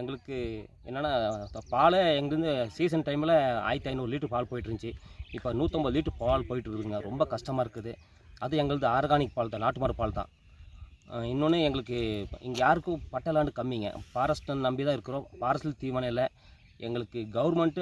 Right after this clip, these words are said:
அரசாங்கம் என்ன பண்ணுன்னா, எங்களுக்கு சப்சிடியில் வைக்கப்புல் கொடுத்தா நல்லா இருக்குங்க. இல்லாட்டி கொடுக்காம போனா நாட்டு மாடு அழிஞ்சிட்டு இருந்துச்சுங்க. இப்போ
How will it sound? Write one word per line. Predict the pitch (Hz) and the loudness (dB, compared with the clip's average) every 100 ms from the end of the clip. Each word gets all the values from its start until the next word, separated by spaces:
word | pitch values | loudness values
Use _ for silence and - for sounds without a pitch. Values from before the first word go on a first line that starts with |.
| 156 | 0
அரசாங்கம் | 120 156 156 147 | 2 4 4 4
என்ன | 139 | 0
பண்ணுன்னா, | 135 135 151 123 | -2 0 0 0
எங்களுக்கு | 120 110 104 101 - | -2 -4 -6 -8 -6
சப்சிடியில் | 131 - 156 160 156 - 110 | -6 -4 -2 0 -2 -8 -12
வைக்கப்புல் | 113 147 131 120 | -8 -6 -6 -6
கொடுத்தா | 117 131 | -4 -2
நல்லா | 107 127 | 2 2
இருக்குங்க. | 113 117 113 - - - - | 2 -2 -4 -6 -16 -14 -4
இல்லாட்டி | 135 143 160 147 | 0 2 0 0
கொடுக்காம | 143 170 165 151 | -2 0 2 4
போனா | 156 135 117 110 110 | 4 4 2 -2 2
நாட்டு | 139 160 | 2 2
மாடு | 175 147 | 4 6
அழிஞ்சிட்டு | 214 226 180 | 4 0 -6
இருந்துச்சுங்க. | 151 131 117 120 | -4 -2 0 -2
இப்போ | 139 | 0